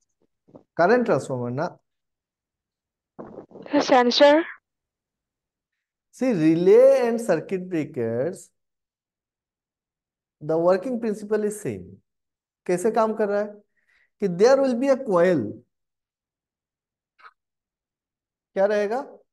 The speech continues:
Speaker 1: एक कॉइल रहेगा और उसका जो कॉन्टैक्ट्स है, जो कॉन्टैक्ट्स है वो एक आर्मेचर पे है जो मैग्नेटिक मटेरियल का बना हुआ है। जैसे ही इस कॉइल में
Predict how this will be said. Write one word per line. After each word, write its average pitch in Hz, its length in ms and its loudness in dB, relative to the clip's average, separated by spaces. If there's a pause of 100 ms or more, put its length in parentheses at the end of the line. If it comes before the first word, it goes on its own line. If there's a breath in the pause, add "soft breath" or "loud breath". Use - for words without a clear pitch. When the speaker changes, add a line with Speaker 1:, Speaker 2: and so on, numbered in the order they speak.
(300)
Speaker 1:
एक 214 240 -8
कॉइल 160 260 4
रहेगा 180 380 -4 (880)
और 302 280 6 (460)
उसका 214 280 -6
जो 269 140 -2
कॉन्टैक्ट्स 220 800 -4
है, 165 240 -4 (1900)
जो 170 60 -8
कॉन्टैक्ट्स 202 580 -4
है 190 140 -6 (400)
वो 196 160 -2
एक 247 460 0
आर्मेचर 220 560 -6
पे 185 140 -6
है 233 380 -8 (140)
जो 185 280 -2
मैग्नेटिक 175 500 -6
मटेरियल 170 460 -6
का 190 120 -4
बना 170 240 -4
हुआ 160 360 -6
है। 160 120 -16 (1800)
जैसे 202 360 2
ही 349 200 4
इस 285 100 0
कॉइल 247 360 2
में 269 120 2